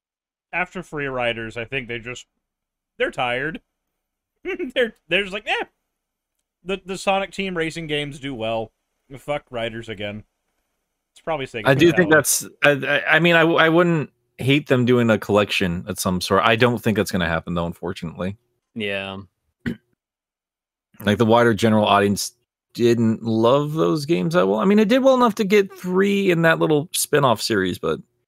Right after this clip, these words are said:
Speaker 1: Mm-hmm.
Speaker 2: I mean, the amount of effort they'd have to go just to get it working without a Kinect for that third game.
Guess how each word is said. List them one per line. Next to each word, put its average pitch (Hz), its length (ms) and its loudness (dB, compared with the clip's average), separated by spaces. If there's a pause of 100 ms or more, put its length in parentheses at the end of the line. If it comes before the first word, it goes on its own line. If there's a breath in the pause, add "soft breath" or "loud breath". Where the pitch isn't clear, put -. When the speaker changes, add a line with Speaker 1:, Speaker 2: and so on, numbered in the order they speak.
(300)
Speaker 1:
Mm-hmm. 107 340 -16 (400)
Speaker 2:
I 151 80 4
mean, 165 180 6
the 156 120 8
amount 160 260 4
of 156 80 4
effort 160 260 4
they'd 139 140 4
have 135 160 2
to 131 80 2
go 117 240 4
just 123 320 0
to 123 100 2
get 117 160 2
it 110 140 2
working 110 560 0
without 107 240 4
a 104 40 0
Kinect 107 280 -2
for - 80 -8
that 101 180 2
third 107 220 0
game. 123 400 -2